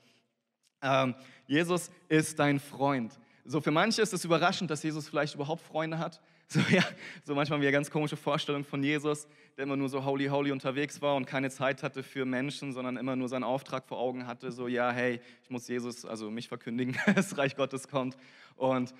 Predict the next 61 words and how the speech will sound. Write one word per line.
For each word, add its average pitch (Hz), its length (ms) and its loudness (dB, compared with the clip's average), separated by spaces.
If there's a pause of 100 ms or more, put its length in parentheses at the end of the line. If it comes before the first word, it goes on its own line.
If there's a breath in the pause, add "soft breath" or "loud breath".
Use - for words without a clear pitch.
(100)
und 120 80 -6
der 127 60 4
hatte 127 120 0
vielleicht 135 180 2
seine 131 160 2
Jünger, 131 320 2
okay, 120 220 -2
aber 123 140 -2
Freunde, 135 720 -4
wirklich? 135 520 -4 (400 soft breath)
Und 123 60 -10
ich 131 40 -2
möchte 127 200 -2
heute 120 120 0
Morgen 123 200 -2
sagen, 120 240 0
ja, 127 220 -2
Jesus 127 460 -6
hatte 127 200 -8
tatsächlich 120 480 -12
Freunde. 120 480 -4 (500 loud breath)
Und 127 120 -14
von 127 160 -2
seiner 127 240 2
relativ 131 360 0
kurzen 151 340 -6
Zeit, 139 300 -2
die 135 40 -6
auf 120 100 -10
der - 120 -8
Erde 135 280 -2
war, 131 280 -2 (180 loud breath)
seiner 135 160 2
noch 147 220 0
kürzeren 135 400 -2
Zeit 135 260 0
von 127 180 -6
drei, 123 280 -2
dreieinhalb 127 400 -2
Jahre, 127 260 2
die 123 80 -2
er 120 60 0
im 117 80 -2
Dienst 185 420 -6
war, 131 300 0 (240 loud breath)
ja, 123 100 -4
wo 123 60 -2
er 117 80 -2
wirklich 131 220 -8
gewirkt 135 360 -6
hat, 135 240 -4 (240 soft breath)
hat 127 100 -16
er 123 80 -6
seine 117 220 -6
fast - 400 -14
die 117 60 -10
ganze 120 300 -6
Zeit - 260 -6
mit 117 100 -10
Menschen 123 300 -12
verbracht. - 500 -20